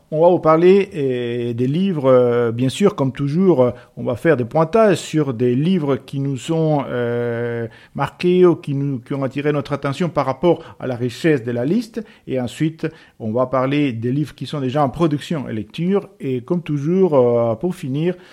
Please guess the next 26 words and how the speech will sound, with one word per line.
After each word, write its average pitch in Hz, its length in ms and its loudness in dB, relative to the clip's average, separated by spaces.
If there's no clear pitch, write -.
on 117 100 -8
fera 123 220 -4
un 131 80 -2
clin 143 220 -2
d'œil 160 200 2
à 147 60 2
nos 143 100 -6
lectrices 139 380 -6
et 147 60 -4
lecteurs, 127 400 0
et - 20 -20
bien 107 120 -14
sûr 139 220 -8
aux 110 120 -6
auditeurs 120 500 -4
et 120 100 -6
aux 117 100 -8
auditrices 113 440 -8
aussi, 208 320 -2
par 160 160 4
rapport 147 400 0
à 120 120 0
des 120 400 -4
nouveautés 156 600 0
qui - 160 0
attendent 120 500 -4